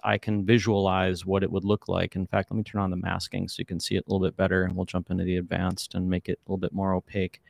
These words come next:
So now if a client comes by and they're like, "Okay, that's your canvas, but what's it gonna look like for a story? What's it gonna look like for H D? And what's it gonna look like for a post?"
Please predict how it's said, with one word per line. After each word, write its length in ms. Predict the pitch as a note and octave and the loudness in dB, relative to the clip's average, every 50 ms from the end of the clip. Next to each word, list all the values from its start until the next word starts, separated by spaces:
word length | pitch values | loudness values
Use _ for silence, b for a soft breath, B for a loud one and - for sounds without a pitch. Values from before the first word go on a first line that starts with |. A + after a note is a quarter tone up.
| B B B B B B B B B B B B B B B B | B B B B B B B B B B B B B B B B
So 200 | - - C3 B2+ | 8 12 12 12
now 680 | B2 A#2+ A#2+ B2 B2+ C#3 D3 D3 C3 A#2+ A#2 A2+ A2+ A#2 | 12 12 12 12 12 12 12 12 12 12 12 12 10 10
if 160 | - A2+ - | 8 6 6
a 40 | A2+ | 4
client 400 | - - - A#2+ A#2+ A#2+ A2+ - | 0 4 6 8 8 8 6 6
comes 240 | - - A2+ A2 - | 4 4 4 4 4
by 360 | - - G#2+ G#2 G#2+ A2 A2 G#2+ | 6 8 8 10 10 8 8 6
and 100 | G#2 G#2 | 6 4
they're 100 | G#2 G2+ | 4 4
like, 280 | G2 G2 G2 G2 - | 4 4 2 4 2
"Okay, 260 | G#2+ G#2+ - - G#2+ | 0 2 2 2 2
that's 220 | G2+ G#2 A#2 - - | 4 2 2 2 0
your 80 | A2+ | -2
canvas, 420 | - - C3 B2+ B2 A2 G#2 G2 - | 0 2 2 4 4 4 4 2 2
but 120 | - G#2 | 0 2
what's 200 | G2 A2 A#2+ - | 4 4 4 4
it 60 | - | 2
gonna 200 | - A#2 G#2+ G#2 | 0 2 2 4
look 220 | G#2 G#2 G2+ - - | 4 2 0 0 -2
like 220 | G2+ F#2+ F#2 _ | -2 -2 -2 _
for 120 | - - G2 | -4 -6 -4
a 40 | |
story? 440 | - - - D3+ D3 B2 G#2 G#2 G2+ G2+ | -2 2 4 6 6 8 8 6 6 6
What's 180 | G#2 G#2 - | 4 2 0
it 40 | - | -2
gonna 140 | - G2 G2 | -2 -2 -2
look 160 | G2 F#2 - | -2 0 0
like 160 | G2 F#2+ - | -2 -2 -2
for 120 | - F#2+ G2 | -2 -2 -2
H 180 | F#2 - - | -2 -2 -2
D? 140 | - A#2+ A2 | 0 2 2
And 100 | G#2+ G2+ | 2 2
what's 100 | G2+ - | 0 -2
it 60 | - | -4
gonna 160 | - G2 F#2 | -4 -4 -4
look 120 | F#2 F2 - | -4 -2 -2
like 160 | F#2+ F2+ - - | -4 -4 -4 -6
for 120 | - - | -8 -8
a 40 | - | -6
post?" 420 | - - - B2 G#2+ G2 - - | -4 2 4 4 4 4 2 -2